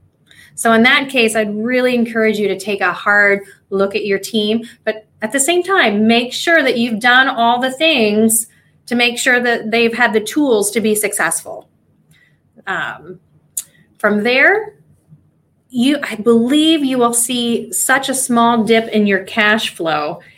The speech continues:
and I think you're gonna be super, super successful. So let me know how these tips resonate with you.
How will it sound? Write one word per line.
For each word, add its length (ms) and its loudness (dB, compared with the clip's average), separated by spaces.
and 560 2
I 60 -10
think 260 0
you're 120 0
gonna 180 0
be 180 2
super, 540 0
super 380 0
successful. 680 -4
So 220 -2
let 280 2
me 160 6
know 440 6
how 420 2
these 420 -2
tips 440 -6
resonate 600 -2
with 200 -4
you. 320 -2